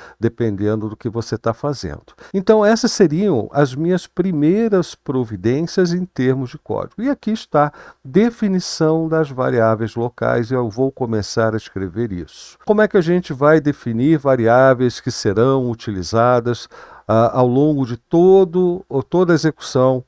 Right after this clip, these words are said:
da, desse nosso, dessa nossa função, o que a gente chamou já há algum tempo de variáveis locais à função? Bom, eu vou usar o let,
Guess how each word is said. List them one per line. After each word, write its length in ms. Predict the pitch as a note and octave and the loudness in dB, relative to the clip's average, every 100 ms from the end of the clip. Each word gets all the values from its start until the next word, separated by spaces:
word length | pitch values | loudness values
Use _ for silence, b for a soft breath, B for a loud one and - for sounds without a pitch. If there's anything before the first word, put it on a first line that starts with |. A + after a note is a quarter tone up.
| B B B | B B B
da, 280 | G#2 B2 A#2+ | -2 0 0
desse 380 | A#2 C3+ - C3 | 2 0 0 -6
nosso, 880 | A#2+ A#2 A#2+ - - C3 B2 A#2+ A2 | -2 0 -2 -4 -8 -4 -2 0 0
dessa 240 | B2 - | -2 -2
nossa 260 | B2 B2 A#2+ | -4 -4 -8
função, 640 | - A2+ - - A#2 F#2+ B B B | -8 -8 -8 -2 -2 -2 B B B
o 160 | G2 G2+ | -8 -8
que 140 | - | -2
a 60 | A2 | -2
gente 260 | A2+ A#2 - | -2 -6 -6
chamou 600 | - A#2+ A2 B2 C#3+ C3 | -4 -2 0 2 2 2
já 180 | A2+ | 0
há 40 | A2 | 0
algum 320 | G#2+ F2+ F2 | 0 -2 -10
tempo 460 | - D3 E3+ E3 C3+ | -2 2 2 -2 -6
de 80 | |
variáveis 680 | A2+ A2 G#2+ A2 A#2+ A#2 G2+ | -2 -2 0 0 0 -2 -6
locais 680 | A#2 A2 - C3+ C3+ C3+ B2 | -4 -4 0 2 4 2 0
à 80 | B2 | -4
função? 760 | - A#2 A#2 - - G2+ D#2+ - B B B B | -4 -10 -10 -8 -8 -6 -8 -14 B B B B
Bom, 240 | D3+ A#2+ - b b b - | 4 4 0 b b b -8
eu 100 | F#2 | -4
vou 180 | A2 | -2
usar 500 | D#3+ D3+ D3 D3+ G3+ _ _ - | -2 4 4 4 0 _ _ -12
o 100 | F#3 | -2
let, 580 | G#3+ B2+ F#2 - - | 4 4 2 -6 -20